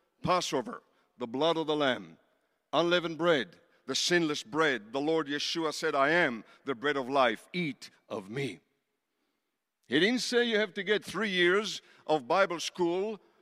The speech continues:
understanding everything about end-time eschatology. It won't hurt, but it won't replace the feeding of him. There was a day when he told the disciples,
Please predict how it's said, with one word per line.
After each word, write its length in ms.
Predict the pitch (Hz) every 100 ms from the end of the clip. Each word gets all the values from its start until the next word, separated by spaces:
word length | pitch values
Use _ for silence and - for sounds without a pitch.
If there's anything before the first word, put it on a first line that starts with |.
| -
understanding 560 | 156 175 170 185 185 151
everything 380 | 165 170 180 180
about 180 | 160
end-time 480 | 160 170 160 170 170
eschatology. 960 | 165 - 151 - 151 160 151 127 170 220 - _ _ _ _ _ -
It 60 |
won't 220 | 110 165
hurt, 400 | 127 233 214 - - _ _ _ _ _ _ _ _ _ _ _ _ _ _ _ _ _
but 140 | 139 151
it 60 |
won't 280 | 131 170 196
replace 840 | 143 127 160 143 95 - - - - _ _ _ _ _ _ _
the 100 | 113
feeding 800 | - - 190 185 117 85 - 85 _ _ -
of 220 | 98 78
him. 360 | 95 78 - _ _ _ _ _ _ _ _ _ _ _ _ _ _ _ _ _ _ _ _ _ _ _ _ _
There 140 | 127
was 180 | 156 139
a 60 | 127
day 160 | 127
when 160 | 147 143
he 100 | 151
told 280 | - 151 151
the 40 |
disciples, 560 | 143 135 160 156 170